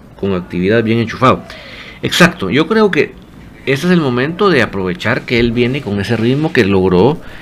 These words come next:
en el torneo de, con Iztapa,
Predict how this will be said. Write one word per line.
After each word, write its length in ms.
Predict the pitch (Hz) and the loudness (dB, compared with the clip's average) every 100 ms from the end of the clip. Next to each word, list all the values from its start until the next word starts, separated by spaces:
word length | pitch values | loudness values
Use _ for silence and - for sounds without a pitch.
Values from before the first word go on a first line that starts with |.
| - - - - - - - - | -16 -14 -14 -16 -18 -20 -20 -4
en 140 | 110 104 | 2 4
el 140 | 95 | 4
torneo 400 | 95 92 98 98 | 2 4 4 4
de, 360 | 92 87 82 82 | 4 4 2 0
con 160 | 85 | -2
Iztapa, 460 | 85 - 170 - | -2 2 0 0